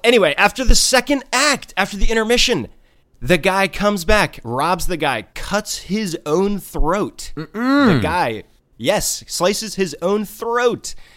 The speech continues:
Speaker 1: dies, and goes to heaven.
Speaker 2: Mm-mm.
Speaker 1: Yes, suddenly, out of nowhere, this, this show, which was literally people standing in front of,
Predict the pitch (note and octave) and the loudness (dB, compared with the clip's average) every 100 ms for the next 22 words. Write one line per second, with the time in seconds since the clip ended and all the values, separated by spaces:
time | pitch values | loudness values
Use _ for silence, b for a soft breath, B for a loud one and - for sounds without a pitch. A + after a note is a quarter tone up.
0 | b A2+ G#2+ D#3 G3 A3+ A3+ F3 B2+ F3 | b -16 -4 -2 0 0 0 -2 -2 -2
1 | G3+ G3 A#2+ C#3+ F#3 F#3+ G#3 - - - | -2 -2 -2 0 2 2 0 -6 -6 -4
2 | F3+ F#3+ C#3+ E3+ F#3 D#3 F3+ C3 G2+ D2 | -2 -2 -6 -4 -4 -2 -2 -2 -6 -6
3 | A2+ - G2+ F2+ D#2+ - _ _ - B2 | -6 -6 -6 -6 -8 -14 _ _ -14 -6
4 | F3 C#3+ - - - A3 G3 D3+ A2+ - | -4 -4 -6 -6 -4 -2 -2 -4 -6 -2
5 | D#3 E3+ C3+ C#3+ D3+ C#3 G#2+ G2 A2 A#2 | 0 0 -2 -2 -2 -2 -6 -10 -8 -6
6 | - - _ _ B2 B2+ - - E3 C#3 | -8 -10 _ _ -8 -8 -6 -4 0 0
7 | A2 G#2+ B2 - B2 A2 G3 B3 G#3+ E3+ | -2 -6 -8 0 0 0 -6 -4 -2 0
8 | - G3 - C#3+ - D#3 D3 C#3 C3+ A#2 | 4 2 4 2 2 -4 -6 -6 -8 -6
9 | A#2 A2 C3 A#2+ A2 F2+ | -8 -8 -6 -6 -8 -12